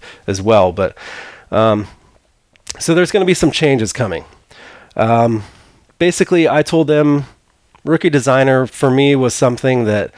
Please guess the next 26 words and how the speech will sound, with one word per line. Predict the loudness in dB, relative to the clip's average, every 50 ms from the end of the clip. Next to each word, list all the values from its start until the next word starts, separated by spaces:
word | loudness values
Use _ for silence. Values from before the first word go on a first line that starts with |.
| -20 -20 -16 _
that | -6 -4 -2 0
I | 0 2 2 2 2 0 -2 -4
kinda | -4 -2 0 0
molded | 2 2 2 0 0 0 0 0
into | 0 0 0 -2 -2 -2
what | 0 0 2 2
it, | 2 2
I, | 2 0 0 -2 -4
what | -4 -2 0
I | 0 2
wanted | 0 2 2 0 0 0 0 -2
it | -4 -6
to | -8 -10
be. | -6 -6 -6 -4 -6 -8 -8
You | -6 -4
know, | -2 -2
I | -2
incorporated | -2 -2 -4 -6 -6 -4 -2 -2 -2 -2 -4 -2
some | -4 -2 0
of | 0
the | -2
music | 0 0 0 2 2 0 -2 0
that | 0 0 0
I | 2
liked, | 2 2 0 0 0 -2 -6 -10 -16 -16 -18 -20 -20 -20 -20 -20 -20 -18 -8 -4
uh, | 0 0 2 0 0 -2 -4